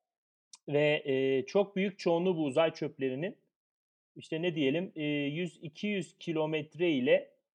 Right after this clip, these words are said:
otuz altı bin kilometre arasında bölgede bulunuyor hepsi. Ancak büyük bir çoğunluğu iki bin kilometreden daha düşük yüksekliklerde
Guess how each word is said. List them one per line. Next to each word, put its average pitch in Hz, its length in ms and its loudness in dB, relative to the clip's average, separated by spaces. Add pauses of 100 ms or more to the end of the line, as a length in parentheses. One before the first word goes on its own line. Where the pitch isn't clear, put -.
(140)
otuz 151 320 -4
altı 180 400 2
bin 131 220 -4
kilometre 120 680 -4
arasında 110 680 -6 (400)
bölgede 156 460 0
bulunuyor 185 300 0
hepsi. 220 460 -4 (480)
Ancak 160 440 -2
büyük 208 300 -6
bir 135 140 -2
çoğunluğu 127 680 -6
iki 165 340 -12
bin 147 280 -6
kilometreden 135 1120 -4
daha 143 360 0
düşük 127 400 -10
yüksekliklerde 123 1300 -4